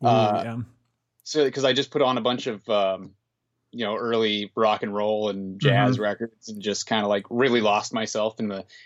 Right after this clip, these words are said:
Speaker 2: in the time period. And, uh, that was kinda neat. Other times, though, when I'm trying to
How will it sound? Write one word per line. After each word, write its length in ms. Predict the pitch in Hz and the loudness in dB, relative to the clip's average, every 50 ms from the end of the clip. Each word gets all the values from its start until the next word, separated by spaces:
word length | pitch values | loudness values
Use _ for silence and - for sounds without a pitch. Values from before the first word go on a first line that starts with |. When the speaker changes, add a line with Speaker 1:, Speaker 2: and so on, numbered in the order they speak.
| _ _ _ | _ _ _
Speaker 2:
in 120 | - 123 123 | 0 0 2
the 80 | 107 | 2
time 320 | - - 117 110 110 110 107 | 2 0 0 2 2 0 0
period. 500 | - 123 110 107 110 110 110 110 113 120 | 0 0 0 2 4 4 4 4 2 0
And, 240 | 95 95 92 90 - _ _ _ _ _ _ _ _ _ _ _ _ _ - | -4 -8 -10 -12 -14 _ _ _ _ _ _ _ _ _ _ _ _ _ -8
uh, 280 | 104 101 101 101 101 98 64 - | -4 -2 -2 -2 -2 -2 -2 -2
that 80 | - 123 | 0 0
was 120 | 123 123 | 0 0
kinda 200 | - 151 139 135 | 0 0 2 2
neat. 80 | 135 117 | 4 4
Other 220 | 143 165 190 190 | 4 4 2 2
times, 340 | 170 165 160 143 127 117 - | 0 0 0 0 0 -2 -2
though, 380 | 131 113 104 101 101 - - _ _ _ _ _ | 0 0 0 0 -2 -6 -10 _ _ _ _ _
when 300 | 123 117 104 131 131 123 | -20 -12 -6 -4 -2 0
I'm 120 | 120 113 | 0 -2
trying 300 | - - 131 117 120 120 | -2 -2 -2 -2 -2 -2
to 240 | 117 113 110 104 | -2 -2 -4 -4